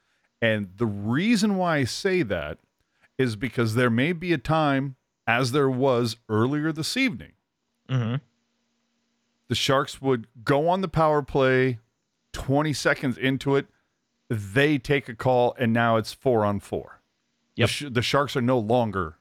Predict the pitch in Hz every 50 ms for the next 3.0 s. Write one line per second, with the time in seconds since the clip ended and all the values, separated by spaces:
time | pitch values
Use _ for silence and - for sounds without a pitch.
0 | _ - 113 110 101 90 - - 110 101 92 87 - - 90 85 80 101 95 113
1 | 98 120 113 98 - _ _ _ _ _ _ - - - 131 135 143 147 143 -
2 | - 139 123 - - - - 160 156 - - 92 - - - - - - -